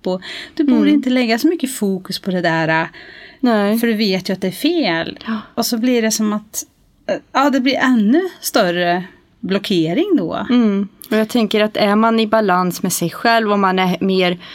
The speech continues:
Speaker 2: i kontakt med sin egen själ, och, och så, så kan det vara lättare att man, ja,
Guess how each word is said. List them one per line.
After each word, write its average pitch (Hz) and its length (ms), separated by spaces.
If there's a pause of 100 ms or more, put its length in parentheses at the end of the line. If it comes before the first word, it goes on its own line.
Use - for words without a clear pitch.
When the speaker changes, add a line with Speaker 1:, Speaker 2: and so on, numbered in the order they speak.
(320)
Speaker 2:
i 202 100
kontakt 196 600
med 185 100
sin 190 220
egen 170 340
själ, 233 600 (640)
och, 196 240
och 190 340
så, 190 380
så - 180
kan 196 240
det 185 60
vara 190 120
lättare 208 640
att 196 360
man, 175 500 (1200)
ja, - 200